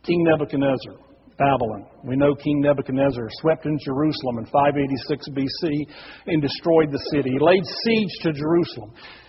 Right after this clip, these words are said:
He not only destroyed Jerusalem, but he destroyed all the countries around it. The Ammonites, the Jebusites, everybody that was left, the, the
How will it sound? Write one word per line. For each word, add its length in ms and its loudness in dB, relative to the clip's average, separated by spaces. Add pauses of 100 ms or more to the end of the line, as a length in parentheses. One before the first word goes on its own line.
(420)
He 100 2
not 220 12
only 220 4
destroyed 500 4
Jerusalem, 540 2
but 100 2
he 60 2
destroyed 420 4
all 220 8
the 120 -2
countries 460 0
around 600 2
it. 180 -6 (360)
The 120 2
Ammonites, 720 2
the 80 -2
Jebusites, 840 2
everybody 540 6
that 80 0
was 240 -2
left, 560 4
the, 320 2
the 160 2